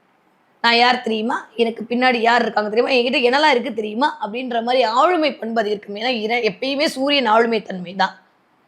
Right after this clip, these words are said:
அவர் போய் செவ்வாயோட உட்கார்ந்துருக்கும் போது என்ன ஆகும்னா, ஆ, அதுவும் ஒன்பதாம் வீட்டு, ஆ, அதிபதி வந்து உச்சமாயிருக்காரு நம்மளுக்கு.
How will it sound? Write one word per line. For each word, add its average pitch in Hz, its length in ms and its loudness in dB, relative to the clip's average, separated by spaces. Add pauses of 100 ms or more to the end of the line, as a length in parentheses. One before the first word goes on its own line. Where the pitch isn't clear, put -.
(360)
அவர் 233 280 6
போய் 311 120 4
செவ்வாயோட 269 680 4
உட்கார்ந்துருக்கும் 240 440 -2
போது 254 160 0
என்ன 240 300 0
ஆகும்னா, 226 200 -4
ஆ, 226 920 0
அதுவும் 262 240 0
ஒன்பதாம் 269 380 4
வீட்டு, 214 460 0 (1500)
ஆ, 240 300 4
அதிபதி 269 280 4
வந்து 247 260 2
உச்சமாயிருக்காரு 202 600 0
நம்மளுக்கு. 202 340 -4